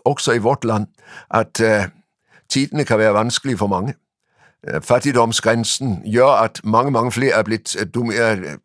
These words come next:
blitt, eh, definert som fattige i de senere årene. Det er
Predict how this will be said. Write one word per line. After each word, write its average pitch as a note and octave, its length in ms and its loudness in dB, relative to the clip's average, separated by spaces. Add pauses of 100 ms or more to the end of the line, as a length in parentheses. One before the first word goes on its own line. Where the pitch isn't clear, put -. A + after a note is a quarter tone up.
(140)
blitt, G#2+ 240 -6
eh, A2 220 -2 (240)
definert A#2+ 440 0
som G#2+ 140 -4
fattige A#2 340 0
i G2+ 40 -2
de G2+ 120 -4
senere A#2 300 0
årene. G2 360 0 (540)
Det A2 140 4
er G#2+ 460 0